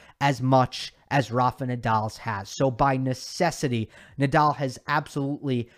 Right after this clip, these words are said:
been forced to adapt more. Whereas Roger Federer, let's talk about him, he already had many of the tools that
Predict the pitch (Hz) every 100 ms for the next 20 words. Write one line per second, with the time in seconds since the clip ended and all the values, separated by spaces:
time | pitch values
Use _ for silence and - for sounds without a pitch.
0 | - 143 135 123 - 196 220 135 - -
1 | - - - - 139 117 127 110 - -
2 | 117 101 - - - 143 143 135 131 135
3 | 135 127 127 - 226 202 104 - _ _
4 | - 110 - 113 139 160 175 151 220 110
5 | 101 - - _ - 196 208 208 165 160
6 | 156 139 123 170 175 165 131 123 147 180
7 | 185 170 - 135 - 185 190 156 135 120
8 | - 139 127